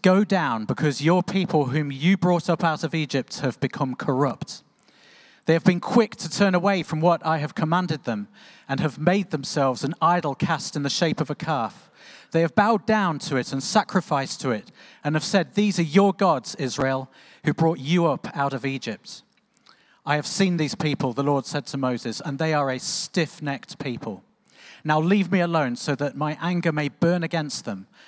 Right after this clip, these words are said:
and that I may destroy them. Then I will make you, Moses, into a great nation." Maybe the next slide, thank you. But Moses sought the favor of the Lord his God.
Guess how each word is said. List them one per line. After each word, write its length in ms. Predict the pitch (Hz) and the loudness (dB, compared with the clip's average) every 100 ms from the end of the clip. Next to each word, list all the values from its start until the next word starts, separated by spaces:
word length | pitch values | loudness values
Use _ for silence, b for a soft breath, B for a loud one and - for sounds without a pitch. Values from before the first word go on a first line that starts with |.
| B B | B B
and 100 | 131 | -4
that 160 | 131 | -2
I 80 | 143 | 0
may 180 | 139 151 | 0 -2
destroy 540 | 139 - - 156 156 | -4 -6 -2 0 0
them. 240 | 127 98 98 _ b b b | -2 -8 -14 _ b b b
Then 140 | 147 | -2
I 120 | 147 143 | 0 0
will 120 | 143 | 0
make 340 | 151 143 - | -2 -4 -6
you, 280 | 139 147 113 | -2 0 0
Moses, 500 | 117 117 107 104 - | -2 -4 -4 -6 -8
into 340 | 120 123 - | -8 -8 -4
a 40 | 107 | -4
great 320 | 123 123 120 | -2 -2 -2
nation." 500 | 113 117 - 98 - _ _ _ _ _ _ _ _ _ _ _ _ _ _ - _ _ - | -8 -8 -8 -10 -12 _ _ _ _ _ _ _ _ _ _ _ _ _ _ -20 _ _ -14
Maybe 180 | 113 110 | -8 -6
the 100 | 117 | -6
next 220 | 120 - | -8 -8
slide, 300 | - 127 131 | -4 -4 -4
thank 340 | - 123 - | -6 -8 -8
you. 160 | 135 131 - B B B B B | -8 -8 -12 B B B B B
But 140 | 156 | 2
Moses 420 | 165 208 190 170 | 4 4 4 0
sought 320 | - 214 190 | 4 4 4
the 220 | - - 170 | 0 -4 -2
favor 400 | 208 196 170 180 | 2 2 2 0
of 100 | - | 0
the 80 | |
Lord 240 | 170 175 175 | 2 2 2
his 220 | 165 - | -2 -4
God. 380 | 143 120 98 | -4 -4 -6